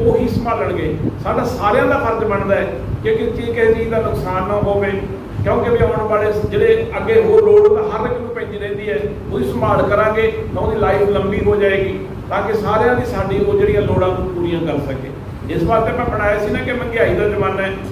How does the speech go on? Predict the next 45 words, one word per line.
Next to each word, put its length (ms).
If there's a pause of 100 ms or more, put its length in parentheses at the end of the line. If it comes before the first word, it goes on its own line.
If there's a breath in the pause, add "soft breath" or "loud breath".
(120)
ਕਿ 60
ਆਪਾਂ 160
ਕੋਈ 200
ਚੀਜ਼ 200
ਕਿਰਾਏ 280
'ਤੇ 120
ਲੈ 160
ਕੇ 140
ਆਵਾਂਗੇ, 320
ਕਿੰਨਾ 220
ਕਿਰਾਇਆ 340
ਦੇਣਾ 220
ਪਵੇਗਾ, 420 (320)
ਜਿੱਥੇ 240
ਕੋਲੇ 220
ਹੋਏ 220
ਵੀ 120
ਉੱਠ 180
ਕੇ 80
ਵਰਤ 260
ਲਾਂਗੇ 220
ਆਪਾਂ। 240 (960)
ਇਸੇ 200
ਤਰ੍ਹਾਂ 220
ਮੇਰੇ 160
ਕਹਿਣ 220
ਤੋਂ 100
ਭਾਵ 300
ਇਹ 120
ਹੈ 260 (220)
ਕਿ 80
ਸਾਰੀਆਂ 460
ਸੰਸਥਾਵਾਂ 600
ਜਿੱਥੇ 220
ਜਿੱਥੇ 260
ਵੀ 140
ਤੁਸੀਂ, 260 (600)
ਤੁਹਾਨੂੰ 260 (480)
ਪਤਾ 160
ਲੱਗਦਾ, 320
ਨਜ਼ਰ 280
ਆਉਂਦਾ 220
ਹੈ, 120
ਆਪਾਂ 180
ਸਾਰੇ 340